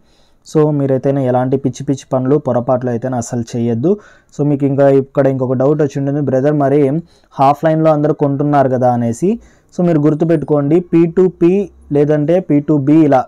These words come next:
మీరు చేయొచ్చు. అంటే అయినా ఏంటి అంటే అయినా మీరు ఒక ప్రోడక్ట్ని కొనొచ్చు, అంతేగాని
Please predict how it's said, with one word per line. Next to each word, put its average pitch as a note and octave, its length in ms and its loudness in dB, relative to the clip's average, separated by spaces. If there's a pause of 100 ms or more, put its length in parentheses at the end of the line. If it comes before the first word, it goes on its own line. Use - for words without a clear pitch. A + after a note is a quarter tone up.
(600)
మీరు D3+ 360 0
చేయొచ్చు. C#3 380 0
అంటే B2+ 200 -2
అయినా C#3+ 160 0
ఏంటి C#3+ 380 0
అంటే C3+ 160 -2
అయినా F3 260 -2 (640)
మీరు E3+ 180 4
ఒక E3 220 4
ప్రోడక్ట్ని F#3 680 0
కొనొచ్చు, D3 460 -4 (200)
అంతేగాని D#3+ 680 0